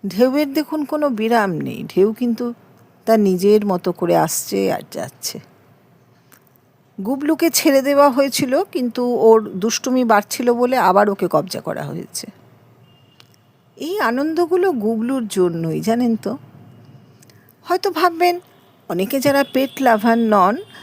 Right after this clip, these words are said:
তারা হয়তো ভাবতে পারেন এটা আদিক্ষেতা, কিন্তু একটুও আদিক্ষেতা নয়, জানেন। এদের মধ্যে যে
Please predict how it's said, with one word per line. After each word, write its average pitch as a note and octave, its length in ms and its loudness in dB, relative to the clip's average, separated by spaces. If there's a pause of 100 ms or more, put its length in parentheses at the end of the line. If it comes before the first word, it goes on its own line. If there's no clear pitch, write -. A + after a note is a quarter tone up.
(220)
তারা D#4+ 200 4
হয়তো C#4 320 2
ভাবতে B3+ 360 0
পারেন A3+ 380 2 (120)
এটা F3+ 200 2
আদিক্ষেতা, - 640 -6 (1080)
কিন্তু E4 220 -4
একটুও C#4+ 640 -2
আদিক্ষেতা F3 680 0
নয়, D#3+ 260 -4
জানেন। A3 480 0 (920)
এদের C4+ 240 0
মধ্যে C#4 280 0
যে C#4 160 -2